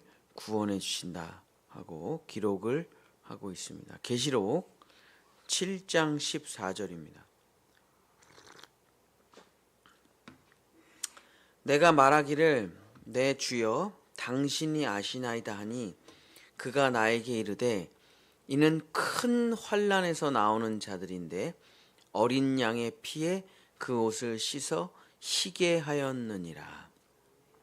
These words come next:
그래서 아담서부터 지금까지, 예, 큰 환난에서, 예, 우리를 구원하시고, 예, 우리를 인도해 주신다.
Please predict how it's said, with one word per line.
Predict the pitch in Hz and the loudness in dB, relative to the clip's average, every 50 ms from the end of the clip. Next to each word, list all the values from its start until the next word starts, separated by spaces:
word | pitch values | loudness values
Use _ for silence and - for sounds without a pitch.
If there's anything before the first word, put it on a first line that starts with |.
| _ - - - - - - - - - - - - - - - _ _ - | _ -20 -18 -18 -16 -16 -16 -20 -20 -20 -20 -20 -20 -20 -20 -20 _ _ -10
그래서 | - 143 - 170 | -8 -4 -2 -2
아담서부터 | - - 101 120 123 165 185 202 202 196 294 285 - - 185 165 | -2 0 0 2 6 6 6 6 6 2 0 0 0 -2 -4 -2
지금까지, | - - - 143 151 180 170 - - 139 107 - - 139 131 98 82 - _ _ _ _ - | -2 -2 -4 -4 -2 -4 -4 -2 -2 -4 -2 -4 -6 -6 -6 -6 -8 -12 _ _ _ _ -20
예, | 92 85 - - - | -20 -20 -20 -14 -8
큰 | - - - - - - - - 247 254 254 254 254 247 | -6 -4 -4 -2 -2 0 2 2 2 2 2 2 2 0
환난에서, | 247 - - - 220 214 214 214 196 175 147 123 - - 95 78 - _ _ _ _ _ _ _ _ _ - | -2 -4 -2 0 0 2 2 2 2 0 -2 -6 -8 -10 -14 -14 -16 _ _ _ _ _ _ _ _ _ -18
예, | 87 87 82 - - | -16 -16 -16 -14 -12
우리를 | - 113 110 117 113 110 117 113 110 | -10 -8 -6 -6 -4 -4 -4 -4 -6
구원하시고, | - - 113 113 113 110 110 104 - - - - - 131 170 233 _ _ _ _ _ _ _ _ _ - | -6 -4 -2 -2 0 0 -2 -4 -6 -10 -12 -12 -10 -10 -12 -12 _ _ _ _ _ _ _ _ _ -20
예, | 87 90 | -16 -14
우리를 | 87 98 110 117 117 104 107 120 139 185 143 - _ _ _ _ _ _ - | -12 -10 -8 -8 -8 -6 -4 -4 -4 -4 -4 -8 _ _ _ _ _ _ -10
인도해 | 113 110 113 120 120 113 117 113 113 113 107 | -6 -4 -4 -2 -2 -2 -2 -2 -2 -2 -2
주신다. | - - - - 98 92 90 - 90 - - - | -4 -6 -8 -8 -8 -10 -14 -16 -20 -20 -20 -20